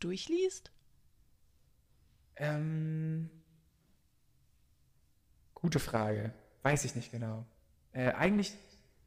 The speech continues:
Speaker 2: eigentlich glaube ich, bin ich eher ein visueller Lerntyp. Ich muss Dinge
Speaker 1: Mhm.
Speaker 2: sehen.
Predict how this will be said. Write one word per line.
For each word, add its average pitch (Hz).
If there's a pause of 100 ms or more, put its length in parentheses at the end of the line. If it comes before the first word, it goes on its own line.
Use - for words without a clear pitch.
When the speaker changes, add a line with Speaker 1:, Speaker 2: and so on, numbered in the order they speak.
(180)
Speaker 2:
eigentlich 180
glaube 170
ich, -
bin 160
ich 143
eher 156
ein 139
visueller 120
Lerntyp. 117 (720)
Ich -
muss 139
Dinge 127
Speaker 1:
Mhm. 113
Speaker 2:
sehen. 123